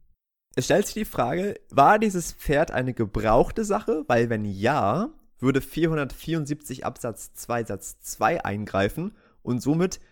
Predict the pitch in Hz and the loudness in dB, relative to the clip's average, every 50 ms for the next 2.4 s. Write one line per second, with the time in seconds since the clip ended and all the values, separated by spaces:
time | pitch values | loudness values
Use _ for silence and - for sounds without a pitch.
0 | - _ - - - 143 131 123 110 104 120 135 160 - - 175 143 147 160 - | -20 _ -12 -4 -2 0 0 0 -2 0 -2 -2 -2 -2 -6 -6 -4 -4 -4 -6
1 | - - 165 165 156 - - - - 190 - - - 170 160 - - - - - | -6 -4 -4 -4 -4 -6 -4 -2 -2 -2 -2 0 -2 -2 -2 -2 -8 -12 -12 -10
2 | - - 107 123 147 196 277 | -2 2 2 4 4 2 0